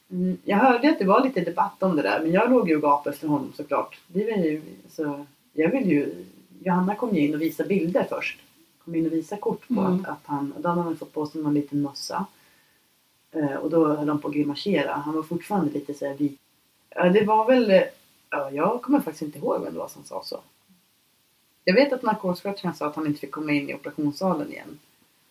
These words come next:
Speaker 1: Eh, eller att han inte skulle göra det, för han var kall och det är kallt i operationssalen och han behövde få värme och han och Johanna skulle gå till B B och jag skulle åka till iva och
Speaker 2: Mm.
Speaker 1: ja, som det brukar gå till helt enkelt. Men sen kom han ju inslottandes där med,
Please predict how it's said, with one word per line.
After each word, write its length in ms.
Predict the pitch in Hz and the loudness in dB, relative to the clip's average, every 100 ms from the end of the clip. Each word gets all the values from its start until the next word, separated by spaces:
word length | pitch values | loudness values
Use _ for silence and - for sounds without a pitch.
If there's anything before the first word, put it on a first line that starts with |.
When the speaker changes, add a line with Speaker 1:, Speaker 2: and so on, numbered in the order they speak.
| _ _ _ _ _ _ - | _ _ _ _ _ _ -10
Speaker 1:
Eh, 240 | 143 139 139 _ _ _ _ _ _ _ | -10 -8 -16 _ _ _ _ _ _ _
eller 180 | - 165 | -4 -2
att 60 | 160 | 0
han 120 | 175 | 2
inte 180 | 165 151 | 0 -2
skulle 320 | - 196 202 | 0 2 6
göra 220 | 226 139 | 4 4
det, 120 | 151 | 0
för 100 | 151 | -6
han 160 | 156 160 | -6 -6
var 100 | 156 | -6
kall 320 | - 185 165 | 0 0 2
och 80 | 160 | 0
det 60 | 147 | -4
är 40 | 143 | -4
kallt 320 | 156 151 151 | -2 -2 -4
i 40 | |
operationssalen 800 | 147 147 151 143 143 143 143 143 | -10 -10 -6 -6 -4 -4 -4 -6
och 60 | 143 | -4
han 160 | 143 | -4
behövde 560 | 147 147 143 143 139 143 - | -6 -6 -4 -2 -4 -4 -8
få 80 | 147 | -6
värme 300 | 147 143 143 | -6 -4 -6
och 80 | |
han 180 | 139 139 | -8 -10
och 60 | 147 | -12
Johanna 300 | 139 - 139 | -14 -16 -14
skulle 140 | 147 | -14
gå 100 | 147 | -12
till 160 | 143 143 | -12 -8
B 200 | 147 139 | -6 -6
B 100 | - | -6
och 100 | 143 | -6
jag 120 | - - | -6 -10
skulle 200 | - 151 | -6 -6
åka 200 | 143 147 | -6 -10
till 140 | 147 147 | -6 -2
iva 200 | 139 139 139 | 0 0 -4
och 140 | 143 - _ | -6 -12 _
Speaker 2:
Mm. 360 | 196 196 185 180 - | 0 2 4 2 -4
Speaker 1:
ja, 160 | - 156 | -4 -2
som 160 | - 165 | 0 0
det 60 | 165 | 2
brukar 420 | 202 156 - - | 2 2 0 0
gå 100 | - | 0
till 280 | - - - | -2 -4 -4
helt 260 | - - | -4 -14
enkelt. 260 | - _ 143 | -18 _ -6
Men 100 | 147 | -2
sen 180 | 160 294 | 2 2
kom 200 | 156 156 | 4 6
han 160 | 254 | 8
ju 60 | 370 | 8
inslottandes 680 | 165 - - 151 156 147 143 | 6 2 -4 -4 -2 -2 -2
där 160 | 135 | -6
med, 200 | 143 139 | -4 -6